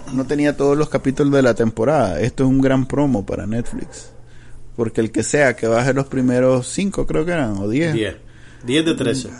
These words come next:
Speaker 1: va a querer ver los últimos trece. Y la única manera de verlos es pagando la mensualidad de
Speaker 2: Mira, yo creo que lo que le ayuda mucho a Netflix es el mismo problema que nosotros tenemos aquí. Y es que hay demasiadas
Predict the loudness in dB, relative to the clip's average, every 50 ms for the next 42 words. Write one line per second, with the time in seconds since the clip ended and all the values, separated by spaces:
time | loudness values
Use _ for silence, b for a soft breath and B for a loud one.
0 | -16 -12 -6 -2 0 0 0 2 2 2 2 2 2 0 0 0 0 -2 -2 -2
1 | -2 -2 -2 -2 -2 -2 -2 0 0 2 2 0 -2 -6 -8 -8 -8 -14 -20 -20
2 | -20 -14 -8 -4 -2 -2 0 0 0 0 0 0 -2 0 0 2 2 2 2 2
3 | 4 4 4 4 4 2 2 0 0 0 -2 -2 -4 -4 -4 -2 -2 -2 -2 -2
4 | -2 -2 -2 -2 -4 -4 -6 -6 -6 -4 -4 -4 -4 -4 -4 -4 -4 -6 -6 -8
5 | -10 -12 B B B B B -6 -4 -2 0 0 0 0 -2 -2 0 2 2 2
6 | 2 0 0 0 2 2 2 2 2 2 0 0 -2 -4 -4 -2 -2 -2 -2 -2
7 | -4 -6 -8 -10 -10 -10 -10 -12 -14 -16 -18 -18 -18 -14 -10 -8 -6 -4 -4 -4
8 | -4 -4 -4 -4 -6 -6 -4 -4 -2 -2 -4 -4 -4 -6 -6 -6 -8 -8 -10 -10
9 | -10 -10 -8 -8 -8 -8 -8 -10 -10 -12 -14 -14 -14 -14 -12 -12 -12 -12 -10 -10
10 | -12 -12 -12 -12 -12 B B B B B B B -10 -8 -8 -6 -6 -4 -4 -2
11 | -2 0 0 0 -2 -2 -4 -4 -4 -4 -4 -2 -2 -2 -2 -2 -2 -4 -4 -6